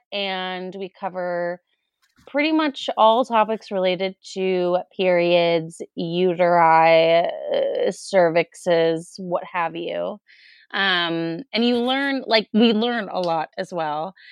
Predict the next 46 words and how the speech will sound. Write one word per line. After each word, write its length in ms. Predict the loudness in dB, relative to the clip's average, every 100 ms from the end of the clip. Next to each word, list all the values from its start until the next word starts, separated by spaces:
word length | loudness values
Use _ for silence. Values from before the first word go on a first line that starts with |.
| -20 -20 -6
And 560 | 0 2 4 2 0 -2
we 140 | 0 2
have 100 | 2
a 60 |
live 400 | 0 0 0 0
show 160 | -2 -6
coming 300 | -6 -8 -6
up 160 | -6 -8
if 140 | -8
you 140 | -4 -2
live 260 | -2 -4 -6
in 180 | -10
the 80 | -6
Bay. 560 | -2 0 0 0 -2 -6 -12 _ -20 _ -4
We 120 | 0
are 80 | 2
doing 220 | 0 0
a 60 | 0
live 260 | 0 0
show 180 | -2 -4
for 160 | -2 0
our, 220 | 0 0
our 260 | -2 -2 -2
one 160 | -4
hundredth 380 | -6 -8 -6 -6 -4
episode 1040 | -4 -6 -6 -2 0 0 -2 -2 -4 -8 _ _ _ _
on 200 | -4 -2
June 280 | 0 0 -2
eighteenth. 720 | 0 -2 -4 -2 2 2 0 -4
So 220 | 2 4
if 80 | 4
you 120 | 0
follow 280 | 2 2 4
us 180 | 2 0
on 100 | -4
Instagram 640 | -4 -6 -8 -2 -2 0
at 160 | -4 -6
Vicious 300 | -8 -10 -8
Cycle 260 | -6 -4 -2
Podcast, 800 | -4 -4 -4 -4 -6 -14 -20 -20 _ _ _ _
you 300 | 6 6 6 2
can 140 | -2
get 160 | 0 0
more 160 | -2
information 460 | -2 -4 -4 -2 -2
there. 220 | -2 -6